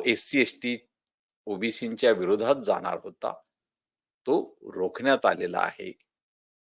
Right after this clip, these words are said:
एक मागे घेण्यात आलेला आहे, एकाच्या विरोधात आंदोलन होत आहे आणि तीही भूमिका माघारी घेतली जाईल आणि निश्चितपणे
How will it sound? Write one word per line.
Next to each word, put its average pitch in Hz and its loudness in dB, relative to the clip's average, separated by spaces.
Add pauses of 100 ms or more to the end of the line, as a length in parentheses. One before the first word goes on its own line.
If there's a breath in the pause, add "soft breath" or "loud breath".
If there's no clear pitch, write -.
(320)
एक 113 0
मागे 104 10
घेण्यात 120 6
आलेला 120 8
आहे, 120 4
एकाच्या 107 2
विरोधात 95 -2
आंदोलन 107 2
होत 127 0
आहे 131 8 (640)
आणि 101 -2 (300)
तीही 127 2
भूमिका 120 2
माघारी 98 2
घेतली 117 -4
जाईल 92 2 (440)
आणि 107 -4
निश्चितपणे 104 -2